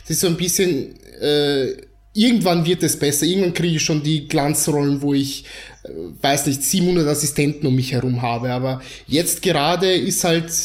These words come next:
ich muss halt von, von, von der ersten Stufe anfangen, ja, und wenn das halt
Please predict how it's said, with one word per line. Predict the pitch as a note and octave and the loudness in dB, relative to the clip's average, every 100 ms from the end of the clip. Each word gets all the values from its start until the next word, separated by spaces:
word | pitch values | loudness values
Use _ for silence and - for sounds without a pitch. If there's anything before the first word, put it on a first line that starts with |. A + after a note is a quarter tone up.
| - | -4
ich | E3 | -2
muss | F3 B3 | 0 2
halt | G#3+ | 0
von, | G#3 G#3 G3+ | 0 0 0
von, | G3 F#3 F#3 F#3 D3+ A#2 A#2+ - - | 0 -2 0 -2 -4 -6 -12 -20 -4
von | G3+ | 0
der | F3 | 2
ersten | G3+ A3+ | 2 0
Stufe | G3 G#3+ G3+ G3 | -2 0 0 0
anfangen, | A#2+ C3+ C3 B2+ B2+ | 0 -2 -2 -2 0
ja, | C3 D3+ | 0 2
und | E3+ | 2
wenn | E3 D#3+ | 0 0
das | D3+ - | 0 0
halt | D#3+ D3 | -2 -2